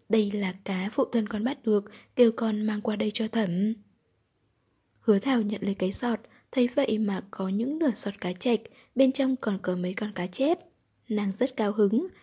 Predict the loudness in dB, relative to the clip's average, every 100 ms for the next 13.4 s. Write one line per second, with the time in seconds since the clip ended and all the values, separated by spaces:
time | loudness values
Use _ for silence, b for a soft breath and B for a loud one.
0 | B 2 2 2 2 0 0 -4 -2 -4
1 | -4 -4 -2 -2 -2 -2 -6 _ _ _
2 | _ _ _ _ _ -2 0 2 2 0
3 | B B -8 0 2 2 0 2 2 2
4 | 0 -2 -2 -2 0 2 0 -2 _ _
5 | _ _ _ _ _ _ _ _ -6 -4
6 | -2 -2 0 -2 -2 -8 -4 -2 -2 -6
7 | _ _ _ _ _ _ _ _ _ _
8 | _ _ _ -2 0 2 0 0 0 0
9 | 0 2 4 2 0 B B 0 0 -2
10 | -2 -2 -2 -4 -2 0 0 0 -4 b
11 | b 0 0 2 -4 -6 -2 -2 0 -2
12 | -2 -2 -2 -2 -2 -2 -2 0 -2 -4
13 | -4 -2 -2 -2